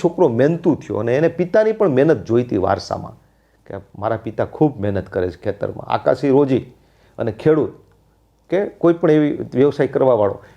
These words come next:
એટલે એને મહેનતુ હતા, ઈ મહેનત આ છોકરાઓએ પકડી, પકડીને ઈ લોકો ભણવા ગયા શહેરમાં.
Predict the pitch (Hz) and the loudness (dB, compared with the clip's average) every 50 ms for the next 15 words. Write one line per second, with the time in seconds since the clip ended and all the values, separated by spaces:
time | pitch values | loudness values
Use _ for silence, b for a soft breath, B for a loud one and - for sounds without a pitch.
0 | b b b - 147 143 139 123 123 131 143 165 180 190 196 190 - - - _ | b b b -2 -2 0 0 2 2 4 4 4 4 4 2 0 -2 -8 -16 _
1 | _ _ _ _ _ _ _ 139 151 196 233 233 - - 180 147 123 - 123 - | _ _ _ _ _ _ _ 0 2 2 2 0 0 2 2 2 2 2 -2 -2
2 | - 180 202 180 170 170 175 175 170 - - - 160 156 - 156 147 - 151 151 | 0 2 2 4 4 4 4 2 0 0 0 0 0 0 0 -4 -2 2 2 2
3 | 147 - - 143 131 - 135 98 - - - _ b b b b b b b - | 2 0 -2 -2 -2 0 -2 -2 -2 -6 -16 _ b b b b b b b -4
4 | 143 - - - 185 190 185 175 151 165 175 175 170 190 185 180 180 180 - - | -4 -4 0 2 2 2 2 2 2 2 2 2 2 4 4 4 2 0 -4 -4
5 | - 131 131 135 151 147 131 107 90 95 95 92 - 139 131 123 120 95 92 - | 0 2 2 4 4 4 2 2 0 -4 -4 -2 0 0 2 2 0 -2 -4 -6
6 | - | -12